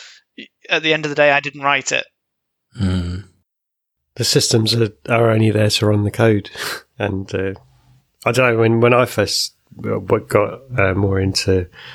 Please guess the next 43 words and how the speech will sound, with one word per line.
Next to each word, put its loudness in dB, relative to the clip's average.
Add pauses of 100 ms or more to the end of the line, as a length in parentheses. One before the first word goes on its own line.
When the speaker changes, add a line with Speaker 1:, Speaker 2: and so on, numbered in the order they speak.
(320)
Speaker 3:
the 2
Linux 2
sysadmin 0
side 0
of -4
things, -2
it -2
was 0
like, 0 (640)
we 0
started 2
off -2
not 4
really 2
having 2
any 6
contact -2
with -10
the -8
developers. -6
I 2
think 0
that 2
even 4
that 2
changed 2
over -2
time, -4
so. 0 (340)
That 2
was 0
interesting. -2 (180)
I 4
had 4
a 6
lot 2
more 2
in-, 0 (120)
in-, 0 (100)
interaction 0
with -6
developers -2 (460)
towards, 0